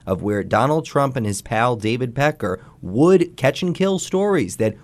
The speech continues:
were bad for Donald Trump, bad for business. Now, he didn't get specific, but I do think in talking to several sources that were watching, uh, Cohen's testimony,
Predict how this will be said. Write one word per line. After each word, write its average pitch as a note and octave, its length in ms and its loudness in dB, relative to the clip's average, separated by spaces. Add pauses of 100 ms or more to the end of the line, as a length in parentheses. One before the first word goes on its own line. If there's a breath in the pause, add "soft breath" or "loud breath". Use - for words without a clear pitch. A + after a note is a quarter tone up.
(100)
were C3 160 2
bad A2 540 -2
for D#3 100 -2
Donald D3 360 2
Trump, F3+ 340 0 (100)
bad G#2+ 380 -4
for C#3+ 160 -2
business. E3+ 480 -4 (200 loud breath)
Now, G2+ 140 -2
he G#2+ 80 2
didn't C3+ 160 0
get B2 180 -2
specific, - 880 -2
but A#2+ 200 2 (260 loud breath)
I B2+ 120 0
do E3 360 -4
think E3 320 -4
in A2 140 -4
talking E3 400 -2
to B2+ 80 -4
several C#3+ 360 -4
sources A#2+ 580 -4 (240 loud breath)
that G#2+ 140 -2
were G2+ 140 -2
watching, G#2+ 800 0 (240 soft breath)
uh, F#2+ 180 0
Cohen's A2+ 460 -2
testimony, F#2+ 680 -4